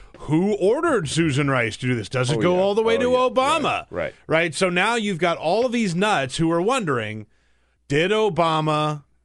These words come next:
Speaker 1: instruct Susan Rice to do this?" Which is insane.
Speaker 2: No. Yesterday
Speaker 1: But
Speaker 2: morning,
Speaker 1: they're, but
Speaker 2: so
Speaker 1: they're trying to cover for, for Trump's just rants.
Speaker 2: So, uh, somebody told me a little debate I was on in yesterday. It said that made the point.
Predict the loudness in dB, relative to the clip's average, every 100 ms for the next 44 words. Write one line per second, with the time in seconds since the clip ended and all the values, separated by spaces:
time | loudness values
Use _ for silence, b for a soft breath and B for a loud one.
0 | _ _ -6 -4 0 0 0 -4 -2 -2
1 | -2 0 0 2 0 -2 -6 -14 -18 _
2 | _ _ -8 -4 0 0 0 -2 -2 -2
3 | -4 -6 -14 -16 _ _ _ _ _ -2
4 | 0 0 0 -2 0 0 0 -4 -8 -18
5 | _ -4 -4 _ -2 -2 0 -2 2 2
6 | 2 -2 0 0 0 0 0 0 -2 -2
7 | 0 0 -2 0 -2 -4 -12 -6 -6 -6
8 | -18 -20 -16 -2 -2 -2 -8 -14 -14 _
9 | -20 -16 -4 -2 -2 -10 -18 -20 -20 _
10 | -2 0 0 0 0 0 0 0 -4 -4
11 | -4 -2 -2 0 -2 -2 -4 -4 -4 -6
12 | -6 -6 -4 -6 -8 -12 -10 -10 -10 -10
13 | -8 -10 -10 -10 -8 -8 -8 -8 -6 -4
14 | -6 -6 -6 -8